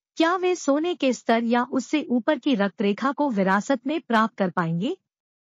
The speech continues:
यह मूल रूप से उनके विचार से बाहर है, क्योंकि वांजुन के अनुभव को देखते हुए ऐसी संभावना लगभग किसी के बराबर नहीं है।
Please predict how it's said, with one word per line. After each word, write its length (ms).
यह 260
मूल 360
रूप 260
से 340
उनके 340
विचार 440
से 200
बाहर 400
है, 240
क्योंकि 320
वांजुन 580
के 140
अनुभव 600
को 140
देखते 500
हुए 340
ऐसी 340
संभावना 720
लगभग 500
किसी 260
के 160
बराबर 460
नहीं 360
है। 220